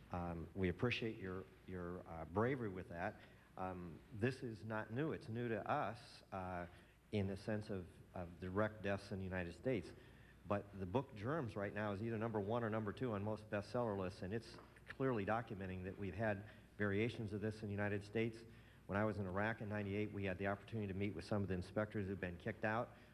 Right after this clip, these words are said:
who were looking for the very things that are coming. We've been talking about this. We've been having drills in the military as they've been sent overseas of how to handle chemical and biological, uh, uh, weapons, um, that, that could be weaponized in the United States.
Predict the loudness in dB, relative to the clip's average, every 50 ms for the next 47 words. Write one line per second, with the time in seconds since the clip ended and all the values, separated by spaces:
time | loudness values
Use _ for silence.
0 | -12 -6 -2 0 0 2 2 0 0 0 -2 -4 -2 -4 -4 0 2 4 4 4
1 | 4 2 0 -2 0 0 -2 -2 -4 -6 -8 -8 -6 -2 0 0 2 2 0 0
2 | -2 -4 -6 -12 -18 -12 -4 0 0 2 2 2 2 2 2 2 2 0 -2 -2
3 | 0 2 2 2 2 0 -2 -2 -2 -2 -6 -4 -4 -4 -2 -2 -2 -2 -2 -4
4 | -4 -2 0 2 2 2 2 2 0 0 2 2 2 2 2 2 2 2 2 4
5 | 4 4 2 2 0 -2 0 0 -2 -2 0 0 0 2 2 2 0 0 -2 0
6 | 0 2 2 2 0 -2 -2 0 0 2 2 0 0 0 0 0 -2 -2 -2 -2
7 | -2 -2 0 0 2 2 4 4 4 4 4 2 2 0 -2 -2 -4 -4 -4 -4
8 | -4 -4 -8 -14 -16 -18 -18 -18 -12 -6 -2 0 2 2 2 2 0 -2 -2 0
9 | 0 0 -2 -4 -10 -8 0 2 2 2 2 2 -2 -4 -4 -4 -8 -10 -16 -20
10 | -20 -20 -20 -16 -8 -4 -2 -2 -2 -2 -2 -4 -8 -8 -6 0 2 2 2 2
11 | 0 -2 -2 -2 0 -2 -2 0 2 2 4 4 2 2 2 0 0 2 2 0
12 | 0 -2 -4 -2 0 2 2 2 0 -2 -2 0 0 2 0 0